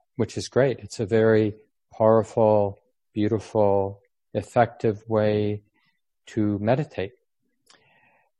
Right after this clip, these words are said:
But however we like to meditate, it's good to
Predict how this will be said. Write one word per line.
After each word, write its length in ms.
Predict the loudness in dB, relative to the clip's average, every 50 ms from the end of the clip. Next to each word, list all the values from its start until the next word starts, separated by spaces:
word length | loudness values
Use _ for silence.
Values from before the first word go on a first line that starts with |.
| _ _
But 280 | 4 4 4 4 0 -12 -10
however 500 | 0 4 6 8 8 8 8 8 6 4
we 220 | 4 4 4 4
like 320 | 6 6 6 4 4 0 -4
to 120 | -6 -4
meditate, 680 | -2 0 2 2 0 -2 -4 -4 -2 0 0 0 0 -2 -8 _ _ _ _ _ -8
it's 240 | -8 -8 -8 -10
good 340 | -4 2 4 6 6 4 2 -2 -4 2
to 500 | 4 4 6 6 6 4 2 0 -2